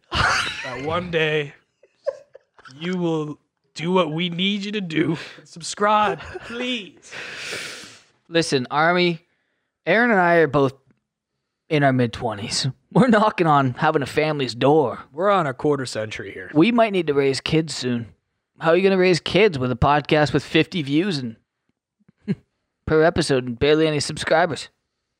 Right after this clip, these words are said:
Speaker 2: Can't.
Speaker 1: Won't.
Speaker 2: So
Speaker 1: If
Speaker 2: we
Speaker 1: we're
Speaker 2: need
Speaker 1: not, if we're, if we're not over fifty-one subscribers by the next time I check, I'm not gonna raise my kid, and that's on you.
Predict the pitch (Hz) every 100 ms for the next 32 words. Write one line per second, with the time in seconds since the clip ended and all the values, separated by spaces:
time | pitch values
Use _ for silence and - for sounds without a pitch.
0 | _ _ _ _ _ _ _ - 120 107
1 | _ _ _ _ _ _ _ _ _ _
2 | 113 131 113 _ _ _ _ _ _ -
3 | - - _ _ _ - 123 127 156 214
4 | 226 220 220 165 160 - - - - _
5 | - 139 143 226 247 202 196 196 - _
6 | _ _ _ _ _ _ _ _ _ _
7 | _ - 143 202 202 202 - 175 - 190
8 | 160 160 151 160 - 123 123 120 120 120
9 | 117 117 135 - 151 139 131 120 131 110
10 | - - _ _ _ _ _ _ _ _
11 | _ - 135 185 151 139 135 143 135 143
12 | 139 156 107 - - 139 156 156 156 143
13 | 117